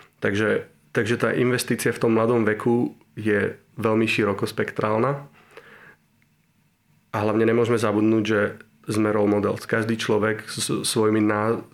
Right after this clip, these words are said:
názormi, tým, čo robí a ako to robí, tak ovplyvňuje ľudí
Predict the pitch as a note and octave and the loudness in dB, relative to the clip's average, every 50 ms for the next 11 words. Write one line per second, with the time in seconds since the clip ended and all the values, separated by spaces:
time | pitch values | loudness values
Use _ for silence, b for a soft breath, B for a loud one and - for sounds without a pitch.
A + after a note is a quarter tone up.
0 | - - A2+ A2 A2 A#2+ C3 B2+ C3+ C3 B2+ B2 A#2+ A#2+ A#2 A#2 - B B B | -4 -2 0 0 2 0 0 0 0 0 0 0 0 0 0 -2 -4 B B B
1 | B B B - A2+ A2+ A#2 A2+ - A2+ G#2 G#2+ G#2 G2+ G#2+ A#2 A#2+ B2 B2+ C3 | B B B -2 0 0 0 0 -2 0 0 2 0 2 2 2 2 0 -2 -4
2 | B B B B B - - G#2 G#2 - C3+ A2 - A#2 G#2+ G#2+ G#2 G#2+ A2 A2+ | B B B B B -8 -6 -4 -2 -2 -2 -2 0 0 0 0 0 2 0 0
3 | A#2 A#2 - B B B B B B - G#2 - - A#2+ - - - A#2 A2+ A2+ | 0 -4 -8 B B B B B B -8 -6 -4 -4 -4 -4 -4 -2 0 2 2
4 | A2+ A2 A2 G#2+ G#2+ A2 G#2 | 2 2 2 2 0 0 0